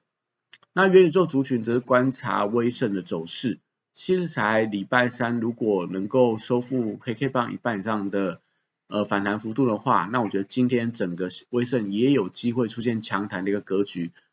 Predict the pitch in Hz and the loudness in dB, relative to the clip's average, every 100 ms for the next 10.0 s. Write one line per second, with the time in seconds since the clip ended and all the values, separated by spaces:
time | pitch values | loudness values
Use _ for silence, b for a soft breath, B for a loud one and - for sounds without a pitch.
0 | _ - 131 156 110 110 - 123 110 113 | _ -2 0 2 0 -2 -2 -4 0 -2
1 | 104 104 110 104 123 - 117 110 - 110 | -2 -2 -2 -2 -4 -2 -2 -2 -4 -4
2 | 107 110 98 - 90 107 98 107 107 107 | 0 0 -2 -6 -6 -6 -4 -6 -4 -2
3 | 98 90 85 92 - 98 87 b _ - | -2 -4 -6 -4 -2 -2 -4 b _ 0
4 | 127 127 131 95 - - 104 113 104 104 | 2 2 0 -2 -4 -6 -4 -2 -4 -2
5 | 135 135 139 135 120 104 117 90 B B | -2 -2 -2 -2 -2 -2 -2 -2 B B
6 | - 98 107 107 131 104 92 120 110 110 | -14 -4 -2 0 2 2 0 -2 -2 -6
7 | 85 85 - 90 92 - 127 - 127 110 | -6 -8 -8 -8 -6 -2 -2 -2 -4 -6
8 | - 92 82 101 113 117 107 120 110 101 | -8 -6 -6 -4 -4 -4 -4 -2 0 -2
9 | - 110 135 107 127 110 127 113 120 | -2 2 2 2 0 0 0 0 0